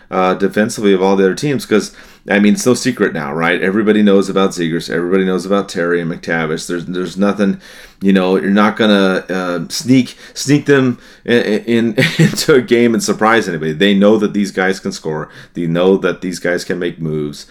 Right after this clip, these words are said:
And, um, yeah, I just thought it was very interesting. He was talking about strength. That was a big thing he wanted to see, uh, with his guys. And then he also said that he would be looking at their contracts in the offseason.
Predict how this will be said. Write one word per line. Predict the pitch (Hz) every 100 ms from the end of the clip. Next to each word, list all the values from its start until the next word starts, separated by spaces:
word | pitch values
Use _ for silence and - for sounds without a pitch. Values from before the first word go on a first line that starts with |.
| - - - -
And, | 90 85 82 85 87 82
um, | 92 87 85 85 87 82
yeah, | 98 113 139 85
I | -
just | 110 -
thought | 123
it |
was | 107
very | 101 101
interesting. | 95 82 80
He |
was | 78
talking | 95 95 90
about | 87 -
strength. | - 95 76 -
That | 87
was | 87
a | 85
big | 92 85
thing | 90 90
he | 82
wanted | 85 85 87 82
to | 80
see, | - 92 90 85 - - - -
uh, | 85 82 85
with | 90
his | 87 85
guys. | - 85 82 87
And | - 90
then | 90
he | 87
also | 87 98 - 95
said | - 95 90 90 82 - - _ -
that | 92 85 85 - - _
he | _ 107
would | 107 90
be | 98
looking | 98 95
at | 98
their | 90 87
contracts | 90 90 85 87 -
in | - 87
the | 80
offseason. | 113 123 123 127 110 110 107 104